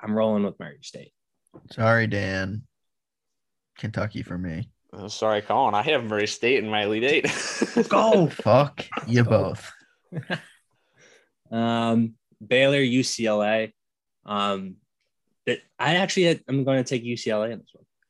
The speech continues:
Speaker 2: I thought I'd be the only one.
Speaker 3: No, I make it unanimous.
Speaker 1: Let's go.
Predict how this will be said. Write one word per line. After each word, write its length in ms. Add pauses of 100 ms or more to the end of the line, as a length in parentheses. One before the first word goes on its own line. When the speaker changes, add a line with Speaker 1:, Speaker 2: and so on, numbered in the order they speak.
(240)
Speaker 2:
I 140
thought 200
I'd 140
be 120
the 120
only 220
one. 380 (640)
Speaker 3:
No, 280
I 140
make 240
it 200
unanimous. 720 (260)
Speaker 1:
Let's 220
go. 460